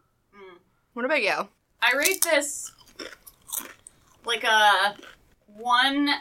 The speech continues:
Speaker 1: out of four Hallmark movies set in Vermont.
Speaker 2: <laughs> Mm-hmm.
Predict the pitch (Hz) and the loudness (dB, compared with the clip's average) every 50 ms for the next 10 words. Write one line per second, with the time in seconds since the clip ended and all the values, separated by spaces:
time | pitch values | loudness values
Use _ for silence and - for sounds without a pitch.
0 | - _ _ _ _ _ 214 220 220 214 220 226 208 208 208 202 185 196 196 - | -6 _ _ _ _ _ 4 4 4 4 2 2 0 0 -2 -4 -6 -8 -14 -18
1 | - _ _ - _ - _ _ _ _ _ _ _ - - - _ _ _ 262 | -20 _ _ -20 _ -20 _ _ _ _ _ _ _ -20 -20 -20 _ _ _ -6
2 | 262 214 208 214 214 208 214 214 214 214 220 - - - _ _ - - - 220 | -6 -4 -2 0 0 2 4 4 4 2 0 -2 -4 -10 _ _ -20 -8 -6 -4
3 | 208 202 202 196 202 202 - 196 190 190 180 180 190 185 - - 180 - - 165 | -4 0 0 -2 -2 -2 -4 -8 -8 -8 -8 -8 -8 -8 -6 -6 -6 -8 -10 -14
4 | 160 - - - - - - - - 269 262 - - 466 - - - 392 381 - | -20 -20 -20 -20 -16 -14 -12 0 2 2 4 6 6 6 6 6 6 6 6 6
5 | - - 392 - 349 - _ 285 370 392 - - _ - 349 349 - _ _ _ | 6 4 4 4 4 2 _ 0 0 0 0 -4 _ -2 -2 -2 -4 _ _ _
6 | _ _ _ - 349 392 403 415 403 370 359 330 285 269 - 254 247 247 262 254 | _ _ _ -2 0 0 0 -2 -4 -8 -10 -12 -14 -16 -14 -10 -8 -6 -6 -6
7 | 247 254 240 240 269 | -6 -6 -6 -4 -6